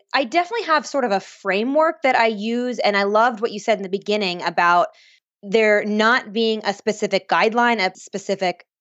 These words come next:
thing, rule, method that you follow. It really is so individual. And I think that for me is the biggest piece of normal eating.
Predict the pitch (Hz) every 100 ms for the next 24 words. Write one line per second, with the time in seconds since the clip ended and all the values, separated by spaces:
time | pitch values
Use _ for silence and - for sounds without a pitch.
0 | - - - 226 226 226 202 185 214 226
1 | 220 208 202 185 - - _ - 202 220
2 | 220 226 202 180 202 - 175 190 277 330
3 | 247 214 214 220 226 208 - - 208 196
4 | 202 202 180 185 196 233 254 214 208 254
5 | 254 185 196 190 202 - 214 202 185 185
6 | 175 - 196 190 - - - 226 220 180
7 | 190 185 180 180 285 240 190 185